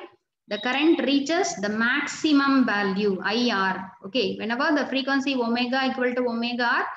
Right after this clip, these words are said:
the current reaches the maximum value.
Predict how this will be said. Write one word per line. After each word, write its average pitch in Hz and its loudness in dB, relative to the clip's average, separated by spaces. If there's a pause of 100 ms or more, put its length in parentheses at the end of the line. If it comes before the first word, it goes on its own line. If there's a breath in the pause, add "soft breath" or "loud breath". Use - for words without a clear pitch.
(420)
the 220 -2
current 302 2
reaches 277 0
the 254 0
maximum 240 0
value. 185 -4